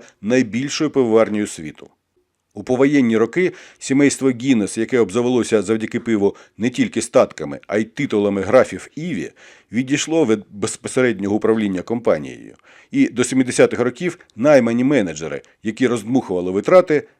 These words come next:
завели Гіннес у глибоку кризу. Витягувати родовий бізнес із ями графи Іві запросили топ-менеджера Нестле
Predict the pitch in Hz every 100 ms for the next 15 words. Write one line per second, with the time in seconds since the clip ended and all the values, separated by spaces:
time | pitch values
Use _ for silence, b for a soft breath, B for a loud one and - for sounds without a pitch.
0 | _ 92 127 123 117 107 160 147 127 -
1 | - 98 101 98 104 98 - 80 64 -
2 | _ _ _ _ _ _ _ _ 87 107
3 | 110 139 117 107 104 104 107 117 120 107
4 | 117 101 95 95 92 165 160 143 B B
5 | B - 107 131 - 104 - 160 151 135
6 | 110 110 107 143 131 117 110 117 127 120
7 | 98 107 104 - 117 120 - 104 73